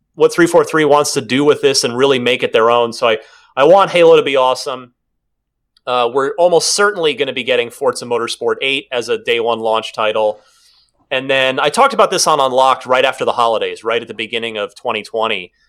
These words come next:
But I think there's gotta be one other first-party launch title in there. Probably not a triple A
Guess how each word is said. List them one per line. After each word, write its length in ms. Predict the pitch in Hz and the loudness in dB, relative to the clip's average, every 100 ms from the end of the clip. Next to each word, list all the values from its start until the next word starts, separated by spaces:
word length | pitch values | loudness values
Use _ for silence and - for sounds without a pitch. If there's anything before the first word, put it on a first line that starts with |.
| _ _ _ | _ _ _
But 100 | - | 0
I 120 | 135 135 | 0 0
think 360 | - 202 220 - _ 120 _ | -2 -2 -2 -6 _ _ _
there's 220 | 147 143 - _ | -2 -2 -8 _
gotta 360 | 185 170 214 170 | 0 2 2 -2
be 540 | 165 160 143 147 139 _ _ _ _ _ | -4 -6 -6 -10 -16 _ _ _ _ _
one 540 | 120 127 170 220 220 220 | -20 0 4 4 4 0
other 540 | 165 165 160 147 147 - _ _ - - _ _ _ _ _ - | 2 4 4 4 2 -6 _ _ -20 -20 _ _ _ _ _ -6
first-party 640 | 190 180 - - 160 151 | -2 -2 -2 2 2 2
launch 380 | 135 123 120 - | 0 0 0 -2
title 320 | 120 104 101 | -4 -4 -4
in 100 | 98 | -6
there. 200 | 95 90 | -8 -8
Probably 580 | - - 190 262 269 269 | -8 0 2 4 2 0
not 220 | 226 214 | 2 2
a 40 | 175 | 2
triple 520 | - - 220 185 135 | 0 0 2 2 0
A 440 | 117 113 110 113 | 2 0 -2 -6